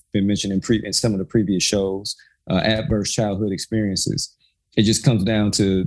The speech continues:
to two types of people. Uh, re-, uh, we have resilient people, and some people are a little bit more vulnerable. Uh, it's not negative. It's just that based off of your resiliency or your vulnerability,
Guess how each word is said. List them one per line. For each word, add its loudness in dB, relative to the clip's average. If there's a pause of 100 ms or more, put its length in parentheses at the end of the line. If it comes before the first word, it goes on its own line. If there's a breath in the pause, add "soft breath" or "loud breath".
(100)
to -2
two 4
types -2
of -2
people. -2
Uh, -6
re-, -10
uh, -6 (140)
we 2
have 0
resilient 2
people, 0
and -10
some -2
people 0
are 2
a 2
little 0
bit -2
more -4
vulnerable. -6 (460)
Uh, 0
it's 0
not 2
negative. 0
It's -6
just -2
that -4 (180)
based -2
off -4
of -4
your 0
resiliency -2
or 0
your 0
vulnerability, -4